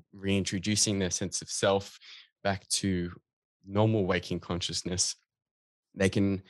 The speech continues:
then put together these stories that we tell ourselves are, again, they're, they're relative truths, whether or not they, you know, are backed by science or backed by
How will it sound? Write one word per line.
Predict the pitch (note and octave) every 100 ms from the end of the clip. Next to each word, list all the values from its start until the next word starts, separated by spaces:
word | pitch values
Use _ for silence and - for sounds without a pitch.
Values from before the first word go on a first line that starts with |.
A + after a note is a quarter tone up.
| _ _ _ G2+
then | G#2+ A2 A2 G2+ G2+ - _
put | - -
together | - F#2 A2 G#2+ F#2+ G2+ C3 - -
these | G2+ G2 F#2+ - - - - _ _ -
stories | - E3 C#3+ A2
that | -
we | G2
tell | D3+ F3
ourselves | A#2+ - F#2+ F2+ - - -
are, | G2 F#2+ F2 - -
again, | G#2+ B2 F#2+
they're, | F2 F2+ F2
they're | G2 G2
relative | A2 B2 A#2+ - -
truths, | - - - -
whether | G2+ F#2+
or |
not | F#2 F2+ -
they, | E2+ E2+ F#2 _ _ _ _ _ _ -
you | F2
know, | F#2 - _ -
are | F2+
backed | G2 - -
by | F2+
science | F2+ D3 D#3 C#3 G2
or | G2
backed | D#2 G2 - -
by | E2+